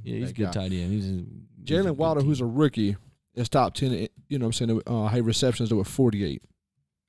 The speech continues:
Speaker 1: Poor kid.
Speaker 2: That's pretty good. The bad part is, is that Tua and
Speaker 1: <laughs>
Speaker 2: that coaching staff and Brissett
Speaker 1: <laughs>
Speaker 2: treat Jalen Waddle, you know, he, like he's Jarvis Landry.
Speaker 1: Mm.
Speaker 2: One catch, six yards. One catch,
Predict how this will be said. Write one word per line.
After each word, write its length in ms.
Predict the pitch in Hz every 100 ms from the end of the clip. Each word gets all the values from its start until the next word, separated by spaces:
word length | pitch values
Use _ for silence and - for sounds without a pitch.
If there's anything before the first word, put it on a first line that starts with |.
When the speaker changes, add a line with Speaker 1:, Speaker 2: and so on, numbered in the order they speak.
| _ - - _ _ -
Speaker 1:
Poor 180 | 113 92
kid. 200 | - 87
Speaker 2:
That's 100 | -
pretty 220 | - 170
good. 320 | 131 127 90 - _ _ _
The 80 | 104
bad 300 | 123 208 214
part 160 | 131 117
is, 280 | 113 113 - -
is 240 | 123 110
that 280 | 113 110 -
Tua 400 | - 196 170 156 - _ 127
and 340 | 120 113 85 -
Speaker 1:
<laughs> 80 | -
Speaker 2:
that 380 | 208 156 170 -
coaching 300 | 196 - 143
staff 320 | 131 120 127
and 100 | 110
Brissett 460 | 107 - 226 147 - - - - 131 -
Speaker 1:
<laughs> 60 | -
Speaker 2:
treat 340 | - 220 214
Jalen 440 | 131 160 156 135 139
Waddle, 440 | 220 196 127 131 - - - - - - _ _ _ _
you 80 | 139
know, 80 | 143
he, 100 | 139
like 200 | 143 139
he's 160 | 156 123
Jarvis 400 | 123 117 131 185
Landry. 400 | 202 131 92 85 -
Speaker 1:
Mm. 240 | 90 98 80
Speaker 2:
One 180 | 214
catch, 300 | - 196 208
six 320 | - 180 170 -
yards. 420 | 117 87 - - _ _ _ -
One 180 | 180 240
catch, 380 | 208 214 -